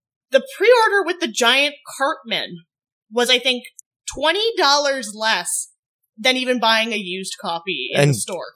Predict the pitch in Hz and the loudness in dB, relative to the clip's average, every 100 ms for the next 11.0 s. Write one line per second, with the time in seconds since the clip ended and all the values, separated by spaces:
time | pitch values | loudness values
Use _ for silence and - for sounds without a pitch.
0 | - 131 135 - 143 135 147 - 147 - | 2 4 4 4 2 4 2 4 2 2
1 | 104 95 - _ _ _ - 98 113 - | -2 -2 -6 _ _ _ -8 0 0 0
2 | - 120 - 123 104 113 110 104 95 113 | 0 2 2 -2 0 0 2 0 -2 -6
3 | - 104 98 95 92 - 98 87 101 92 | -4 -2 0 -2 -2 -2 -2 -2 0 2
4 | 92 - _ _ _ _ _ _ _ _ | 0 -6 _ _ _ _ _ _ _ _
5 | _ 107 107 143 120 - - 123 123 120 | _ -2 2 4 2 0 -2 -4 -4 -4
6 | 123 170 - 117 104 101 95 92 87 98 | -4 -6 -4 0 0 -2 -2 -2 -4 -8
7 | 101 113 117 117 110 - 110 104 104 110 | -8 -4 0 2 2 0 -2 0 0 0
8 | - 123 113 110 - - 120 107 90 85 | 0 2 4 4 0 0 2 2 2 -2
9 | - - _ _ - 440 - - _ _ | -10 -20 _ _ 0 0 0 -14 _ _
10 | _ _ 117 113 - 123 - 127 117 | _ _ 0 2 4 2 4 4 2